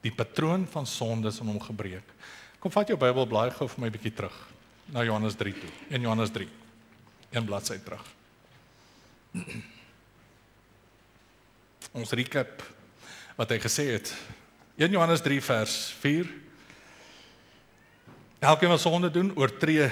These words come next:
die wet van God. Sonde is 'n oortreding van die wet van God. Sonde is 'n oortreding van die wil van God. Dis onverzoenbaar met die wet van God en die wil van God. Sonde kan nie.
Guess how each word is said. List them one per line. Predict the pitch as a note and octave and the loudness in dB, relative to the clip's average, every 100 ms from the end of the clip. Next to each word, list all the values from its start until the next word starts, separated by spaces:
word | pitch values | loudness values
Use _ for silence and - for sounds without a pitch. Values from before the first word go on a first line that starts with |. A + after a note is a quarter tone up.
| - | 0
die | A2+ | 0
wet | A2 C3 | 2 2
van | C#3+ B2 | 2 0
God. | C3+ - - - - - _ _ _ _ _ _ - | 0 -2 -8 -14 -14 -20 _ _ _ _ _ _ -2
Sonde | C#3+ C#3 A#2+ | 0 2 0
is | C3 | -2
'n | A2+ | -4
oortreding | - F#3 D#3+ A#2 | -2 2 2 0
van | A2+ | -2
die | G2+ | -2
wet | G#2 | -4
van | - G2 | -6 -10
God. | G#2+ - - - - _ _ - | -12 -14 -20 -20 -20 _ _ -4
Sonde | C#3 C3 C#3+ | 0 2 2
is | |
'n | D3+ | 0
oortreding | C#3+ C#3+ D#3 D#3 | 2 2 2 2
van | |
die | D3+ | 4
wil | D#3+ A3 | 4 4
van | D#3+ | 0
God. | B2 A#2 - - _ - - - | -6 -8 -10 -20 _ -20 -20 -8
Dis | B2 C3+ | -4 4
onverzoenbaar | E3+ E3+ E3 - D4 F3+ B2+ C3 C3+ - - | 4 6 2 2 2 6 8 6 0 -10 2
met | C#3+ | 4
die | C3 | 6
wet | D#3+ - | 4 4
van | G3+ | 4
God | - F#3 - | 4 2 0
en | D3+ | -6
die | A2 | 2
wil | C3 C3 | 2 4
van | C3+ | 0
God. | - C#3 - - - - | 0 0 -2 -18 -16 -2
Sonde | C3 C3+ C#3+ | 2 4 6
kan | F3 | 4
nie. | C3+ | 4